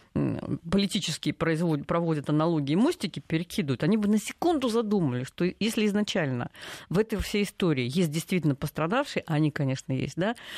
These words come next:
подумали бы об их чувствах. Вот они сейчас оказались, те люди, которые поверили и написали там о своих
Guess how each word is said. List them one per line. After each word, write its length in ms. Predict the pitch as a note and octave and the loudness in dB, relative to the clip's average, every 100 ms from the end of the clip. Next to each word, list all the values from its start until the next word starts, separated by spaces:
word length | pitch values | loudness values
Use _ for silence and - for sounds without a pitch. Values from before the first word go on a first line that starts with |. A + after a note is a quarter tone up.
| - - | -14 -2
подумали 400 | G#3+ B3 A#3+ E3+ | 2 4 4 4
бы 120 | D3 | 2
об 120 | C#3+ | 2
их 100 | D3+ | -2
чувствах. 380 | - - - - - | -6 -14 -16 -20 -8
Вот 140 | D#3 | -6
они 180 | - F#3 | -4 -6
сейчас 380 | - - C#4 D#4+ | -6 -2 -2 0
оказались, 680 | - - F3+ F#3 E3+ B2 C3 _ | -6 -2 0 2 2 0 -6 _
те 80 | G3 | 0
люди, 220 | F#3+ E3 | 2 2
которые 320 | D3 D3 C#3+ C3+ | -2 0 0 2
поверили 600 | E3+ D#3+ E3+ C3+ A#2+ B2 | 2 4 4 4 2 2
и 40 | |
написали 520 | C3+ C3 D3 E3 D3 | 2 0 -2 0 0
там 220 | C3 B2+ | 0 -2
о 40 | B2+ | -2
своих 360 | - C#3 C3 | 0 0 0